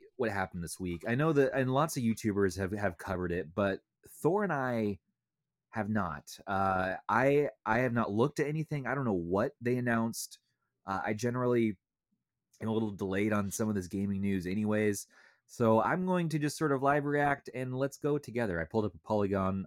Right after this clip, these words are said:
article here that has videos built in so I can kinda take a quick peek. Uh, what do we got? So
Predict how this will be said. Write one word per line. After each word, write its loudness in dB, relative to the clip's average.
article -2
here -2
that -6
has -4
videos -2
built -6
in -4
so -8
I -6
can -10
kinda -6
take -6
a -6
quick -4
peek. -4
Uh, 2
what 0
do 4
we 4
got? 0
So 6